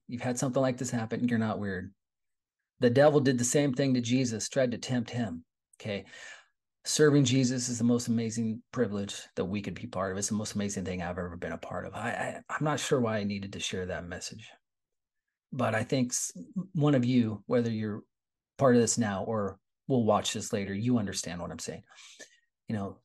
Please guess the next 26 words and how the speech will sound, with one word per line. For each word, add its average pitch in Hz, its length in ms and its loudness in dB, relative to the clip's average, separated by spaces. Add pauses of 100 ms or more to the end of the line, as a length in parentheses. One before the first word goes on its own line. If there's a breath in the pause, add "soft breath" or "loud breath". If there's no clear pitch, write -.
maybe 120 320 2
the 107 140 -6
same 120 240 0
thing 107 160 -2
has 98 100 -6
happened 92 360 -8
to - 120 -10
you. 87 80 -8
So 139 160 2
I 139 60 8
bless 160 380 4
you 98 160 -6
in 98 60 -10
Jesus' - 440 -8
name. - 220 -10
I, - 80 -12 (1120 loud breath)
I 127 80 0
was 123 120 0
thinking 160 180 6
about 131 180 2
sharing 120 280 2
that 113 140 2
some 107 160 -2
other 104 180 -2
time, 90 260 -8
but 85 160 -8